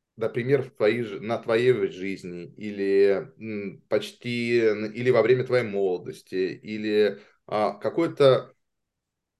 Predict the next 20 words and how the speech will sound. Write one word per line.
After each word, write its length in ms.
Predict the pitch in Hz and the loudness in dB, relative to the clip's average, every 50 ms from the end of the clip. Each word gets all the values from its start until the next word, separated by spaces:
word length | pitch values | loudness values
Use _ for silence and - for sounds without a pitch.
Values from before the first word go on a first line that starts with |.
| _ _ _ - | _ _ _ -10
есть 300 | 104 127 180 208 - - | -2 0 0 0 2 0
надежда, 600 | 151 131 120 107 104 90 - - - - - - _ _ _ _ _ _ _ _ | 0 0 0 0 -2 -4 -4 -4 -8 -12 -14 -14 _ _ _ _ _ _ _ _
но 200 | - 127 135 143 | -4 0 0 2
иногда 260 | 139 139 131 139 175 | 2 2 2 2 2
мечта 320 | 156 135 131 - - 151 156 | 0 0 -2 -2 -2 -2 -2
будет, 360 | 131 131 131 120 120 120 - | 0 -2 -4 -4 -6 -12 -12
может 360 | 120 113 117 120 123 107 98 | -10 -6 -2 -2 -2 -4 -4
быть, 160 | 107 110 107 | -10 -8 -2
вообще 300 | 110 113 113 - - 139 | 0 0 0 0 0 0
без 140 | 127 113 98 | 0 0 -2
надежды. 560 | 104 98 98 98 101 92 - - - 67 - _ _ _ _ _ _ _ - | -4 -4 -4 0 0 -2 -2 -2 -8 -16 -18 _ _ _ _ _ _ _ -8
А, 840 | - 101 104 104 107 104 101 101 101 95 95 95 92 90 87 85 85 - _ | -4 -2 0 2 2 2 0 0 0 0 0 -2 -2 -4 -6 -8 -10 -8 _
как 220 | - 139 117 - - | 0 2 2 2 -2
там, 240 | 92 85 80 82 _ _ _ _ _ _ _ _ _ _ _ _ _ _ | -6 -6 -8 -12 _ _ _ _ _ _ _ _ _ _ _ _ _ _
Маск, 580 | - - 127 135 135 135 135 - - - - _ _ _ _ _ _ _ _ _ _ _ _ _ _ _ _ - | -6 2 4 6 6 4 4 -2 -14 -20 -20 _ _ _ _ _ _ _ _ _ _ _ _ _ _ _ _ -6
когда 500 | 120 117 117 123 127 123 117 110 107 104 | -4 -2 2 4 4 6 6 6 6 4
запускал 600 | 117 113 - 135 - - 135 120 110 101 - - | 2 -2 -8 -10 -6 0 4 4 4 4 2 0
SpaceX, 500 | - - - 113 110 - - 214 208 - - - _ _ _ _ _ _ _ _ _ _ _ _ _ - | -6 -4 -2 -2 -2 -2 -4 -4 -4 -6 -12 -18 _ _ _ _ _ _ _ _ _ _ _ _ _ -10
ам, 580 | 110 104 101 98 98 95 95 95 90 95 - - | -6 -4 -2 -2 -2 -2 -4 -6 -8 -12 -10 -8
там, 400 | 95 92 87 82 - - - | -8 -8 -8 -8 -12 -14 -18